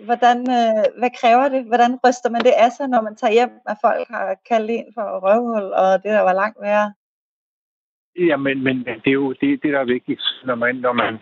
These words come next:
Speaker 2: øh, går fra banen, det er, at man ved, at man har gjort sit bedste, og man har været ærlig over for sine omgivelser, og man ikke har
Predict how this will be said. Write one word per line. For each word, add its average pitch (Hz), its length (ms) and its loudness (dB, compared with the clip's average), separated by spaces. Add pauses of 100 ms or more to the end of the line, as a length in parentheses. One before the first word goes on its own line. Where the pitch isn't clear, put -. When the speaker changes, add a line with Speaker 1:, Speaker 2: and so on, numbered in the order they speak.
(180)
Speaker 2:
øh, 113 400 -2
går 113 280 -4
fra 120 180 -2
banen, 113 440 0 (380)
det 139 80 2
er, 131 100 0
at 127 60 -4
man 127 200 -2
ved, 139 200 0
at 131 60 -10
man 120 160 -4
har 120 80 -2
gjort 131 380 -4
sit 143 180 -2
bedste, 127 460 0
og 131 160 -4
man 120 180 -2 (120)
har 120 140 0
været 113 340 -2
ærlig 131 360 0
over 120 220 0
for - 80 -14
sine 117 220 -2
omgivelser, 131 540 -2
og 127 80 -2
man 120 120 0
ikke 123 140 -2
har - 100 -6